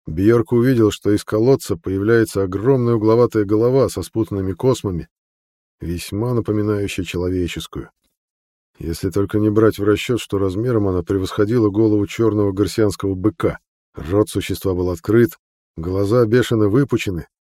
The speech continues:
одна щека вымазана в чём-то белом. За ужасной лохматой головой появились не менее внушительные плечи и торс. "Откройте нам!" За спиной закричали и загремели чугунной решёткой. Бьёрк был не в силах обернуться.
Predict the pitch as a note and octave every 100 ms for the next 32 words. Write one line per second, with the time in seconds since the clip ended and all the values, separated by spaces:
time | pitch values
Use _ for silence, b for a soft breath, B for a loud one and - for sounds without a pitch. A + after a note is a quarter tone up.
0 | _ - D2 F2+ - G2+ A2 G#2+ A2 G#2
1 | G#2+ - G#2+ F#2 F#2+ G#2 A#2+ G#2+ E2 _
2 | _ _ _ _ _ _ _ _ _ _
3 | _ D#2+ F#2 F#2 F2 G#2 B2 - G#2 G#2
4 | A#2 A#2 A2+ G2+ G#2+ A2 B2+ A#2 A2 G#2+
5 | A#2 A#2 G2+ G#2+ G2+ A#2+ A2 G2 F#2 F#2
6 | G#2+ F2 F#2 F2 E2 F2 G2+ F#2 F2+ E2+
7 | - G2 F2+ - - _ _ _ _ _
8 | _ _ _ - D#3 - G3+ G#3 E3+ F#3+
9 | F#3 E3+ - _ _ _ _ _ _ -
10 | E2+ - F#2 F#2+ F2+ F2+ F#2 - A2+ G#2
11 | F#2+ F#2+ G#2 A2 G#2 - G2+ A2 G#2+ G2
12 | A#2+ A2 - E2 _ _ _ _ _ _
13 | _ - C#2 F#2+ F#2+ F#2 G2 G2+ G#2+ -
14 | A#2+ F2 E2 E2 E2+ E2+ D#2+ - -